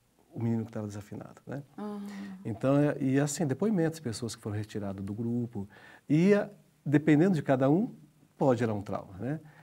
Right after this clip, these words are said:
Speaker 1: Então, eu acho que cantar, vamos cantar. Cantar faz muito bem, tem que cantar.
Speaker 2: Não necessariamente precisa fazer um
Speaker 1: Escolha
Speaker 2: curso. A pessoa que gosta, que já canta, talvez nem pre-, profissionalmente, não precisa necessariamente fazer um curso de canto?
Speaker 1: Depende do que ele quer fazer com a música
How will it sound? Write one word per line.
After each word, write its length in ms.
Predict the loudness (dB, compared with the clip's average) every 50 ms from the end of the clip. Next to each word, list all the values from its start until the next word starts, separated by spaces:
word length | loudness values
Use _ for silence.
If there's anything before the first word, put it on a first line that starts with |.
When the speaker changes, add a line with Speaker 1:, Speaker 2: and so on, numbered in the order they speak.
| -20 -20 -20 _
Speaker 1:
Então, 140 | _ 0 0
eu 20 | 0
acho 80 | 2 2
que 80 | 0 0
cantar, 400 | 2 2 0 0 0 -2 -4 -4
vamos 200 | -2 0 -2 0
cantar. 400 | 2 2 2 2 0 -4 -10 -10 -4
Cantar 320 | 0 0 0 2 2 0
faz 200 | 2 2 2 4 4
muito 180 | 2 2 0 -2
bem, 380 | 0 4 4 4 4 4 2
tem 160 | 2 0 0
que 80 | 0 -2
cantar. 240 | -2 0 2 4 6
Speaker 2:
Não 180 | 6 6 6
necessariamente 540 | 6 4 4 2 2 0 -2 0 -2 -2 -4
precisa 180 | -4 -4 -2 0
fazer 140 | 0 2 2
um 60 | 2
Speaker 1:
Escolha 220 | 4 6 8 8
Speaker 2:
curso. 320 | 8 8 8 6 4 2 2
A 60 | 2
pessoa 240 | 2 0 -2 -2 -2
que 80 | -2 -2
gosta, 480 | 2 4 6 6 6 4 2 -2 -6 -6
que 80 | -4 -4
já 120 | -4 -4
canta, 600 | -4 -4 -2 -2 -2 -2 -2 -2 -2 -2 -2 -2 -4 -10 -20 -20 -20 -20 -20 _ -16 -2 4
talvez 280 | 6 8 8 8 6 6
nem 280 | 4 4 6 4 4
pre-, 340 | 2 0 -6 -6 -2 0 0
profissionalmente, 720 | 2 2 2 0 0 0 0 -2 -2 -2 -4 -8 -10 -12 -16 -12 -6
não 80 | -2 -2
precisa 180 | 0 4 4 4
necessariamente 540 | 4 4 4 2 0 2 2 0 -2 -2
fazer 180 | -2 -4 -2 -2
um 60 | -4 -2
curso 320 | 0 0 0 0 0 0
de 120 | 4 6 6
canto? 240 | 6 6 4 2 4
Speaker 1:
Depende 300 | 4 4 6 4 4 2
do 100 | 0 0
que 80 | 0 0
ele 140 | 0 0
quer 160 | 0 -2 -4 -4
fazer 360 | -2 -2 -4 -2 -2 -4 -6
com 120 | -4 -6 -6
a 40 |
música 380 | -4 -6 -6 -8 -12 -16 -18 -20